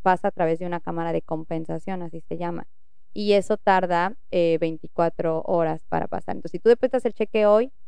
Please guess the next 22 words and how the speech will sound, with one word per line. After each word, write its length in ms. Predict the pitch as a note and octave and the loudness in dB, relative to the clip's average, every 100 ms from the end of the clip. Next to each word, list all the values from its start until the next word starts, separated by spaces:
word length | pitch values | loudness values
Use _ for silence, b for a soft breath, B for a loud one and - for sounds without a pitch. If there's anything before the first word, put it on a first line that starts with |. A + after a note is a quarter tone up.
| - | -2
hasta 360 | F#3 F3+ - E3+ | -2 0 -2 -2
ma-, 200 | E3 E3 | -2 -4
y 160 | F#3 F3 | -2 0
es 80 | |
de 80 | F#3+ | 2
otro 200 | F#3+ G3 | 0 0
banco, 300 | G3+ B3+ E4 - | 0 0 -4 -2
hasta 260 | F#3+ F3 F3+ | -4 -2 -4
mañana 420 | E3+ E3+ E3+ F3 | -2 -2 -2 -4
tienes 360 | - E3+ D#3 D#3+ | -4 -4 -4 -4
los 140 | D#3 - | -6 -6
fondos 340 | D#3+ D#3 D#3 | -6 -4 -6
en 120 | E3 D#3+ | -6 -6
tu 100 | E3+ | -4
cuenta 300 | F#3 F3 E3+ | -4 -2 -4
después 220 | D#3+ D3+ | -4 -4
de 60 | D#3+ | -4
las 140 | D#3+ | -4
once 200 | E3 D#3+ | -6 -4
de 60 | E3+ | -4
la 80 | F3+ | -4
mañana. 320 | G#3 A3 | -4 -4